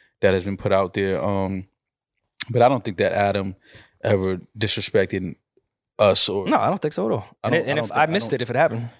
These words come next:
Speaker 1: And if, and if I missed it, I missed it. But I don't think that it ever was. Um, I don't, I don't think that I've ever disrespected him. I, I usually don't, I don't really sit down and disrespect people. Like,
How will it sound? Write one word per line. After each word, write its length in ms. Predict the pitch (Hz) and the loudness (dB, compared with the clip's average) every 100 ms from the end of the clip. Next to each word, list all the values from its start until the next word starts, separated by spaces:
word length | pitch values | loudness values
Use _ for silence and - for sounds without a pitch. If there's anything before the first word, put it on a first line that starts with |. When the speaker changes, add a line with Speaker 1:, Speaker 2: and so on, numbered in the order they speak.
| _ - | _ 0
Speaker 1:
And 140 | 196 | 0
if, 80 | 196 | 2
and 220 | 190 196 | 0 0
if 160 | 196 202 | -2 -2
I 60 | |
missed 280 | 185 208 196 | 0 -2 0
it, 60 | 160 | 0
I 80 | 143 | 0
missed 220 | 160 135 | -2 -2
it. 60 | |
But 120 | 117 117 | 0 0
I 40 | |
don't 140 | 135 127 | 0 -4
think 180 | 123 | -4
that 140 | 113 110 | -2 0
it 20 | |
ever 180 | 107 101 | 0 -2
was. 380 | 101 110 113 101 | 0 0 0 -2
Um, 360 | 110 104 98 95 107 | -2 0 -2 -2 0
I 100 | 139 | 0
don't, 140 | 104 | 2
I 140 | 113 | 0
don't 160 | 139 120 | -2 -4
think 100 | 107 | -4
that 100 | 110 | 0
I've 180 | 110 117 | 0 0
ever 180 | 104 98 | -2 -6
disrespected 800 | 95 - 98 - 98 98 95 - - | -4 -2 0 0 -2 -2 -6 -10 -6
him. 300 | 107 104 - | -4 -2 2
I, 160 | 113 - | 2 2
I 40 | 139 | -2
usually 300 | 175 170 175 | -2 -4 -2
don't, 220 | 175 - _ - - - | -2 -6 _ -20 -20 -2
I 80 | 151 | 2
don't 160 | 214 233 | 2 2
really 160 | 220 | 0
sit 200 | 175 - 196 | 2 2 2
down 160 | 190 | 0
and 120 | 143 | -2
disrespect 480 | 131 139 139 139 120 | -4 -4 -2 -2 -2
people. 320 | - 117 107 | -4 -4 0
Like, 380 | 101 95 87 - | 2 2 0 -8